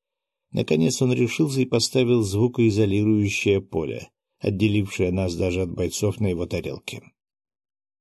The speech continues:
«Некоторые сильные маги и интуиты иногда слышат зов оттуда», — тихо произнёс он. «Иногда настолько сильные, что они буквально сходят с ума и уходят туда».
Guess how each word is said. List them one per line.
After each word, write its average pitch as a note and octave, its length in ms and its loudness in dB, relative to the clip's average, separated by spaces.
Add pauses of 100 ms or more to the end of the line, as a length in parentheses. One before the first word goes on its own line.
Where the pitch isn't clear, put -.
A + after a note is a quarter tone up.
(160)
«Некоторые C3 760 2
сильные B2 540 2
маги A#2+ 460 2
и A2+ 320 4
интуиты A2 680 0
иногда F#2+ 400 0
слышат A2+ 500 0
зов B2 380 -2
оттуда», — - 560 -10 (600)
тихо G2 240 0
произнёс F#2+ 600 -2
он. E2+ 200 -8 (500)
«Иногда A2 460 2
настолько A2+ 580 0
сильные, C3+ 720 2
что - 260 -6
они G#2 180 2
буквально A#2 480 0
сходят B2+ 400 0
с - 140 -4
ума B2 300 2
и G2+ 100 0
уходят A2 680 -2
туда». - 380 -10